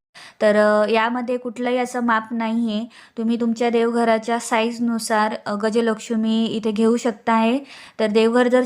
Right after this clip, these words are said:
छोटं असेल आणि जागा जर कमी असेल तर तुम्ही त्या साईजनुसार इथे गजलक्ष्मी घेऊ शकताय.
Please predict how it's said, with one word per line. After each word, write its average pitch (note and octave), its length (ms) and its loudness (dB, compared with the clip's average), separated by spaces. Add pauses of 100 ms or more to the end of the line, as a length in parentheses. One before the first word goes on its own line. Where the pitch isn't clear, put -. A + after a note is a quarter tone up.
छोटं B3+ 340 2
असेल G#3+ 400 -2
आणि G#3 360 -2
जागा G#3+ 300 0
जर A3+ 160 -4
कमी A3+ 280 -2
असेल G#3+ 380 -4
तर G#3 100 -4
तुम्ही G#3+ 260 -4
त्या A#3 240 0
साईजनुसार A#3 600 -2
इथे A3 200 -2
गजलक्ष्मी A3 640 -2
घेऊ B3 260 2
शकताय. G#3 520 -4